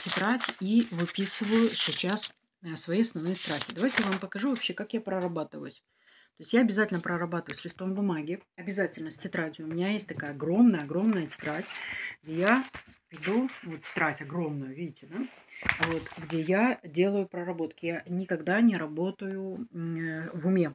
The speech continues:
потому что ум, он очень быстро нас, э, обманет. Поэтому вот я пишу. Вот я услышала, есть бомбёжки в Киеве, и я сразу же пишу. Моя проблема, то есть всегда мы начинаем, моя проблема –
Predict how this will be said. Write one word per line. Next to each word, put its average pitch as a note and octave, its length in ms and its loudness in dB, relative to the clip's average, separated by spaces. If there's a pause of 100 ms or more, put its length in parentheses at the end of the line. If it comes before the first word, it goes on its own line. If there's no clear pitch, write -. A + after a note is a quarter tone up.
потому D#3+ 220 -10
что - 260 -4
ум, A3+ 200 6
он E3 140 2
очень E3+ 280 -2
быстро E3+ 300 -2
нас, D#3 300 -4 (520)
э, D3 240 -6 (360)
обманет. E3 520 2 (540)
Поэтому E3+ 340 0
вот A#3 160 2
я G#3 180 4
пишу. F3 480 -4
Вот D#3 240 -4
я G#3 120 8
услышала, E3 500 0
есть D#3+ 320 -2
бомбёжки D#3 460 -2
в A#3 100 -8
Киеве, C4 340 2
и - 140 -6
я F#3 200 0
сразу E3+ 360 0
же D#3 120 -4
пишу. - 440 -8 (840)
Моя G#3+ 260 6
проблема, E3 600 0 (160)
то D#3+ 60 -12
есть - 120 -10
всегда F3+ 380 2
мы D#3 160 -2
начинаем, D3+ 520 -2
моя F#3+ 200 4
проблема – E3 600 0